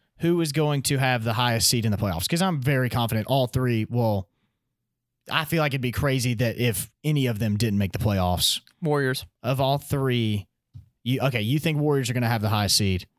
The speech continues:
Speaker 1: Okay, who wins the Battle of L A?
Speaker 2: Clippers.
Speaker 1: Okay,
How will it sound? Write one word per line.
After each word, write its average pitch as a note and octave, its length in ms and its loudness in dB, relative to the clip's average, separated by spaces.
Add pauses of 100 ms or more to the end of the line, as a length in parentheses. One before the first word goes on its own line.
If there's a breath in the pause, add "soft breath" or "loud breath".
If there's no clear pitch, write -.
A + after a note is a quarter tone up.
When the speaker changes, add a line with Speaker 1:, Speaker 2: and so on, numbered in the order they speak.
(720)
Speaker 1:
Okay, B2+ 220 0
who D3 120 2
wins C3+ 220 0
the A#2+ 60 -2
Battle A#2 300 0
of G#2 100 0
L G2+ 180 2
A? G2+ 220 0 (720)
Speaker 2:
Clippers. - 500 -2 (840)
Speaker 1:
Okay, G2 340 0